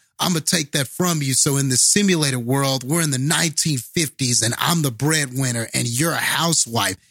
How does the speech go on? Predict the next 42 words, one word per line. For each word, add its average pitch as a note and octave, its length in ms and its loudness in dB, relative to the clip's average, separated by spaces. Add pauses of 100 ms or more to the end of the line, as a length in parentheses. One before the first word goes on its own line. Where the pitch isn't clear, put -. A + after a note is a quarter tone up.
(180)
and D3+ 240 2
this, F3 180 2
that, D3+ 160 2
and C#3+ 120 -2
the C#3 160 0
other. A2+ 240 -2 (300)
And F3+ 200 2
there F3 100 2
really G3+ 300 2
is F#3 280 2
something D3+ 340 0
powerful F3 580 0
about B2+ 340 0
that, C3 180 -2
because C#3 440 0
there E3 160 0 (100)
are F#3 280 2
men E3+ 580 2 (320)
that B2+ 280 0
do C#4+ 280 4
try C3 400 0
to C3 100 -4
keep - 540 -4 (400)
women A2+ 640 0 (720)
in D#3+ 200 2
that G2+ 260 -2
place, F2 540 -2
or E3 100 2
they D3 180 0
think D#3+ 360 -2
that's D3 240 0
what C#3+ 120 2
a B2+ 40 0
woman's C3+ 420 0
role C3 380 -2
is, G#2 280 -2
or C#3+ 80 0
they C3+ 180 0
have D3+ 420 -2
these C#3 240 0
sort D3 340 2
of C3 160 0